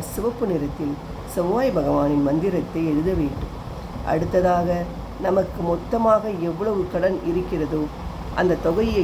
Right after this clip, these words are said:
எழுதி தருக என்று கேட்க வேண்டும். நம்முடைய வேண்டுதல் எப்படிப்பட்ட வேண்டுதலாக இருக்கிறதோ அதற்கேற்றாற்போல்தான் நமக்கு கிடைக்கக்கூடிய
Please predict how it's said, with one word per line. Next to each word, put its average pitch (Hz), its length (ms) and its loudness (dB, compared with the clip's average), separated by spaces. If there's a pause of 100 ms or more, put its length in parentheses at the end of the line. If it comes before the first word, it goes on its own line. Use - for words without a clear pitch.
எழுதி 160 280 4 (100)
தருக 160 280 2 (260)
என்று 156 280 0 (140)
கேட்க 160 380 -2
வேண்டும். 143 380 0 (720)
நம்முடைய 170 540 4
வேண்டுதல் 160 540 2 (180)
எப்படிப்பட்ட 180 720 -2
வேண்டுதலாக 160 720 2
இருக்கிறதோ 156 640 0 (440)
அதற்கேற்றாற்போல்தான் 185 1500 2 (140)
நமக்கு 156 460 0
கிடைக்கக்கூடிய 175 720 -2